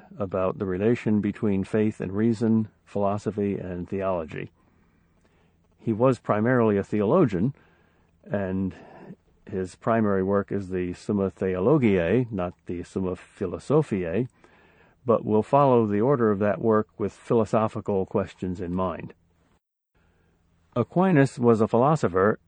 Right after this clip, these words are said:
in service of theology. His theology, in turn, was based on the Bible, not on philosophy. He quotes Scripture tens of thousands of times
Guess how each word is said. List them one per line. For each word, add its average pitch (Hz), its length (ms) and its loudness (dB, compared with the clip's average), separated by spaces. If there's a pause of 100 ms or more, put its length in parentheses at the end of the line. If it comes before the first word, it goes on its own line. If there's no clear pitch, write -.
in 98 240 2
service 113 540 0
of 98 100 -6
theology. 104 680 -2 (1200)
His 117 200 -2
theology, 107 640 2
in 104 220 -2
turn, 104 600 0
was 104 420 0
based 107 360 -2
on 98 80 -4
the 101 60 -4
Bible, 95 460 0
not 98 240 -2
on 104 220 2
philosophy. 107 640 -4 (640)
He 95 160 -8
quotes - 380 0
Scripture 98 640 -2 (160)
tens 113 380 2
of 98 100 -4
thousands 101 500 -2
of 85 120 -8
times 92 500 -6